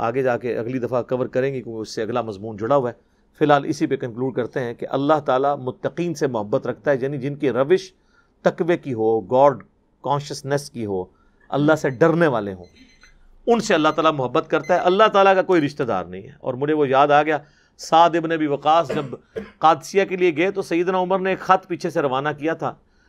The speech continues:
कि साद, तुझे ये बात अकड़ में ना डाल दे कि तू अल्लाह के नबी का मामू है। रिश्ते में मामू लगते थे, सगे मामू नहीं थे, ना निहाल ख़ानदान से थे। याद रखना, अल्लाह का कोई रिश्तेदार नहीं है। जी,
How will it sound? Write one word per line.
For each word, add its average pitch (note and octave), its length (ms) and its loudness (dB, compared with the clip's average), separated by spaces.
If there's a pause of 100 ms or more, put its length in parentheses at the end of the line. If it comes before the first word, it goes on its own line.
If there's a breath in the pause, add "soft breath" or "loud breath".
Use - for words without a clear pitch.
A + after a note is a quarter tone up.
(220)
कि D#3+ 100 0
साद, G3 460 6
तुझे F#3 220 6
ये F3 160 4
बात D#3+ 400 6 (280)
अकड़ G3+ 280 2
में G3+ 120 -2
ना A#3 120 0
डाल F#3 260 4
दे F3+ 120 0
कि F#3 160 -6
तू F#3 160 -6
अल्लाह E3 220 0
के E3 100 -8
नबी D3+ 200 -2
का E3 140 -4
मामू C#3 320 -4
है। F2 120 -12 (840)
रिश्ते D#3+ 320 2
में G#3 100 0
मामू F3+ 240 0
लगते E3 260 -2
थे, A3+ 120 -4 (160)
सगे D#3 260 -2
मामू C3+ 240 -6
नहीं D#3+ 160 -4
थे, E3+ 120 -4
ना D3 120 -6
निहाल B2 300 0
ख़ानदान G2 340 -10
से - 120 -20
थे। - 120 -20 (640)
याद E3+ 300 6
रखना, F3+ 260 2
अल्लाह F3 280 4
का G3 120 0
कोई F#3 160 0
रिश्तेदार A#2+ 520 -6
नहीं G#2+ 140 -18
है। G#2 160 -20 (1000)
जी, C#3+ 720 4